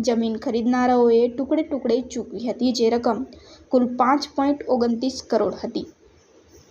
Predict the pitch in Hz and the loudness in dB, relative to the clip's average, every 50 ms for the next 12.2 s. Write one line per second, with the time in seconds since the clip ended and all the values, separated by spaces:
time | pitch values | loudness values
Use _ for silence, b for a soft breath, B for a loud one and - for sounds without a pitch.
0 | - - 285 269 269 320 330 349 339 330 294 311 302 294 294 277 247 226 226 269 | -2 2 2 2 4 2 2 2 0 0 2 2 4 4 4 4 4 2 2 2
1 | 262 269 240 233 226 226 240 262 - 285 269 269 269 247 262 262 240 240 247 247 | 2 0 0 -2 -2 -2 -2 -2 0 2 2 2 2 2 0 -2 -2 -2 -4 -4
2 | - - 254 233 240 - 240 247 233 240 - 226 233 240 233 285 269 262 269 269 | -4 -4 -4 -2 -2 0 0 0 0 0 0 0 0 0 0 0 0 0 -2 -2
3 | - - - 277 269 277 277 320 330 330 311 254 226 233 240 233 233 240 226 226 | -4 -2 2 2 2 4 4 2 2 2 2 2 2 2 0 0 0 -2 -2 0
4 | 226 240 233 233 277 240 233 233 240 240 247 262 285 269 - 262 247 240 262 240 | 2 0 0 0 0 -2 0 0 2 4 4 4 2 2 4 4 4 4 2 0
5 | 226 233 226 - - B B B B B B B B - 254 233 269 269 269 277 | -2 -2 -4 -6 -8 B B B B B B B B 2 4 4 4 4 4 2
6 | 285 330 311 311 294 240 220 220 226 233 226 262 247 254 240 226 226 226 254 240 | 2 2 2 2 2 2 0 0 0 0 0 0 0 0 2 2 2 2 2 2
7 | 262 269 277 269 240 262 254 262 262 226 247 226 220 233 233 233 254 247 - - | 2 2 2 2 2 2 2 2 2 0 0 0 0 2 2 2 2 0 0 -2
8 | 269 262 247 240 254 233 226 226 240 233 240 247 220 202 214 240 240 226 220 247 | 0 0 2 2 2 2 2 2 2 2 2 2 2 4 4 2 2 2 2 0
9 | 262 254 262 277 285 294 294 - - b b b b b b b 262 254 233 247 | 0 0 0 0 0 0 -2 -6 -14 b b b b b b b 2 2 4 4
10 | 233 233 233 226 233 247 240 262 277 - - - 262 262 254 240 240 233 247 262 | 2 2 0 0 2 2 2 2 0 0 0 4 4 4 4 4 2 0 -2 -2
11 | 233 220 214 240 254 285 294 285 285 277 269 247 233 214 214 214 214 - 233 226 | -2 0 0 0 -2 -2 -2 -2 0 0 0 0 -2 -2 -4 -6 -6 -6 -6 -6
12 | 233 - 233 | -6 -8 -8